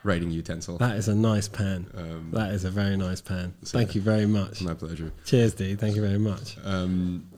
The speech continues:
Speaker 1: so yeah, I've been, uh, dude, I've been all over the world. Uh, I've seen all different types of houses and homes and this and that. But, like, for me coming here, as I was coming to your gates, like, for me, this is even motivational. Like, this is, you know, when I return back to the U K, 'cause,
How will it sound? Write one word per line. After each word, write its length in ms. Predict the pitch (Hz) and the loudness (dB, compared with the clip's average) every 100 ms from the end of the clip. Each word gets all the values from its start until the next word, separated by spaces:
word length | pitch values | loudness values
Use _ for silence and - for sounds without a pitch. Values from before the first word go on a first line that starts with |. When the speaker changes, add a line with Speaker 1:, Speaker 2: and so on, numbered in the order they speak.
| - | -12
Speaker 1:
so 160 | - 104 | 0 2
yeah, 260 | 120 113 - | 4 2 -2
I've 260 | 92 92 85 | -2 -2 -2
been, 160 | 95 - | -2 -2
uh, 100 | - - | -10 -8
dude, 200 | 85 82 90 | -8 -6 -4
I've 120 | 92 | -2
been 80 | 95 | 0
all 140 | 92 | 0
over 140 | 90 | 0
the 80 | 87 | -2
world. 380 | 87 90 87 85 - | -2 -2 -4 -8 -8
Uh, 200 | 95 - | -10 -8
I've 100 | - | -8
seen 240 | - 85 80 | -6 -6 -4
all 200 | 90 87 | -4 -4
different 320 | 82 - 85 | -4 -6 -6
types 200 | 87 82 | -6 -6
of 120 | 85 | -6
houses 380 | 85 82 82 80 | -4 -4 -6 -8
and 100 | 85 | -8
homes 320 | 107 85 82 | -8 -8 -8
and 80 | 85 | -10
this 160 | 82 - | -10 -8
and 80 | 82 | -6
that. 120 | 80 | -6
But, 80 | 82 | -6
like, 100 | 85 | -8
for 160 | - | -2
me 220 | 85 90 95 | 0 2 0
coming 280 | - 87 85 | -2 -4 -2
here, 380 | 110 92 110 - - - _ - - - - | -2 -2 -4 -8 -20 -20 _ -20 -20 -18 -6
as 160 | 95 101 | 0 2
I 40 | |
was 100 | 98 | 2
coming 240 | - 95 87 | 2 0 0
to 80 | 85 | 0
your 80 | |
gates, 180 | 85 90 | -2 -2
like, 140 | 87 - | -4 -4
for 100 | 87 | 0
me, 140 | 95 | 0
this 180 | 87 87 | 0 -6
is 160 | 80 73 | -8 -6
even 200 | 87 82 | -2 0
motivational. 580 | 85 82 82 - 82 - | -2 -4 -6 -6 -10 -8
Like, 140 | - 82 | -8 -6
this 180 | 90 | -4
is, 380 | 92 87 90 - - - - - - - | -2 -2 -4 -10 -14 -20 -20 -20 -20 -2
you 120 | 101 | 0
know, 120 | 87 | 2
when 200 | 90 110 | 4 6
I 60 | 113 | 6
return 380 | 107 98 104 95 | 4 4 2 2
back 180 | 90 - | 0 0
to 360 | 90 87 85 76 | -2 0 -4 -6
the 80 | 92 | 0
U 140 | 90 | 0
K, 180 | 85 90 | 2 -2
'cause, 460 | 92 85 82 - | -2 -6 -8 -12